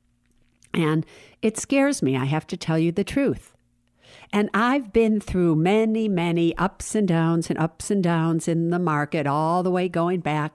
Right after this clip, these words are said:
till nineteen eighty. And I've never felt this particular way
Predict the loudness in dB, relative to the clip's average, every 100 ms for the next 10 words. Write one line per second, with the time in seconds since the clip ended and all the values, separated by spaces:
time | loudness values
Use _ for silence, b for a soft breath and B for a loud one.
0 | _ -6 -2 -2 -2 -4 -4 -2 -2 -4
1 | -2 -2 -4 B B B B B 0 2
2 | 0 -2 b b b _ _ _ _ -4
3 | 0 2 2 0 -4 0 0 0 -4 -8
4 | -2 0 -2 -4 -4 -2 -4 -2 -2 0
5 | 0 2 0 0 -4